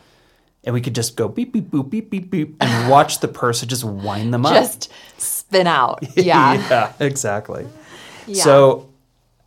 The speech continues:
Speaker 1: now that's all fine and dandy, I guess. But once these start piling up, we start, if there's too many of them piling up, then they take over.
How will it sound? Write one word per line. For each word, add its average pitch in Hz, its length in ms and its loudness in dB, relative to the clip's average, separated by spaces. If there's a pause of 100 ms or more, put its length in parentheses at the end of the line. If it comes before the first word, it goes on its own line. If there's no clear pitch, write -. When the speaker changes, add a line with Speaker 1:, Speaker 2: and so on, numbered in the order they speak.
(220)
Speaker 1:
now 143 500 2
that's 143 560 4 (100)
all 127 480 4 (580)
fine 107 680 -6
and 95 360 -10
dandy, 117 420 -4
I 92 100 -8
guess. 95 360 -4
But 113 520 -2
once 120 460 -4
these 110 220 -8
start - 420 -8
piling 104 540 -8
up, 110 260 -8 (560)
we 113 220 -6
start, 107 580 -4
if 123 160 -10
there's 110 240 -4
too - 280 -8
many 113 280 -2
of 85 120 -10
them 82 180 -10
piling 87 360 -10
up, 85 220 -14 (420)
then 107 440 -4
they 104 180 -6
take 90 260 -10
over. 76 320 -16